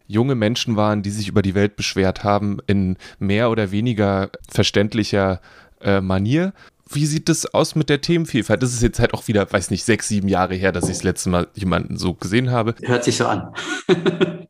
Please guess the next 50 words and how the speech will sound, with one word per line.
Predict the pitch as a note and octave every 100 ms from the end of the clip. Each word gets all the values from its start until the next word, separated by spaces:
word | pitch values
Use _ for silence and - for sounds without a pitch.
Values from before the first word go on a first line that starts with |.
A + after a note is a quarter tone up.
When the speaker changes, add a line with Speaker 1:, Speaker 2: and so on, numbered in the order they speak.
| B2
Speaker 1:
Ja, | A#2 C3
dann | C3+ A#2 A2+
war | A#2+
da | B2
auch | B2
noch | A2+
eine | G#2
Pandemie | C3 A2 G2 A#2+
dazwischen. | D#3 B2+ - B2 -
Das | A2+ A2+
heißt, | A2 -
wahrscheinlich | - G2+ G#2 G2
erzählen | F#2 - G#2
sie | G2+ -
alle, | G#2 G2+
da, | F#2+ F#2
wenn | G#2 G2
ich | F#2
jetzt | G2 -
das | F#2 -
mal | F#2
so | F2 F#2 - - - - - - - -
böse | G2+ G2+
sagen | F#2+ G#2 G2
darf, | F#2+ -
alle | A2
darüber, | G#2 G2+ G2+ G2+
wie | F#2
blöd | G2+ G#2+
es | G2
war, | G2 F#2
alleine | G2 G#2+ C3+
zu | - A2+
Hause | A2+ A2
zu | - F#2+
sein. | G#2+ G#2 - - - _
Aber | G#2+ G#2+ A2 - - - _ - B2 - -
könnt | C3+ C#3
ihr | C#3+
mir | C3+ C3+ C3 C3
diese | C#3 B2+
Vorurteile | - D3 C3 B2 B2 B2
nehmen? | B2+ C3 F#2+ F2+
Was, | G2+ -
was | A2+ -
erwartet | A2+ B2 C#3+ -
mich, | G#2 -
wenn | - G2+
ich | -
jetzt | F#2+ -